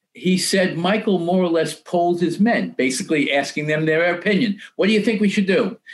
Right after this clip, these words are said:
And, you know, and landed on where Michael knew they had to go with the rules of engagement, which is they have to be released. Um, and so, um, uh, they released them. And I don't think Michael,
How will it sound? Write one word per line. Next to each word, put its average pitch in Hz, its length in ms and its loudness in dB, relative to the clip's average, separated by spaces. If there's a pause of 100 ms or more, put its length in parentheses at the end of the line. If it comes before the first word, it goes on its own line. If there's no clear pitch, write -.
(140)
And, 151 320 -2
you 160 120 -2
know, 139 320 0
and 147 220 0
landed 185 400 2
on 156 300 0
where 143 180 2
Michael 143 420 0
knew 170 260 2
they 117 180 0
had 107 220 -2
to 104 60 -10
go 107 300 -2
with 117 220 -2
the 117 80 -6
rules 131 260 -2
of 113 80 -6
engagement, 123 460 -2
which 123 220 -4
is 123 160 -4
they 135 160 -2
have 139 160 -4
to 117 60 -16
be 110 160 -2
released. 117 680 -2 (480)
Um, 139 340 0 (200)
and 147 160 -4
so, 151 600 0
um, 143 280 0 (120)
uh, 131 200 0 (100)
they 147 120 0
released 147 460 2
them. - 240 -10 (100)
And 131 240 -2
I 143 160 0
don't 185 220 0
think 165 220 -4
Michael, 160 520 -4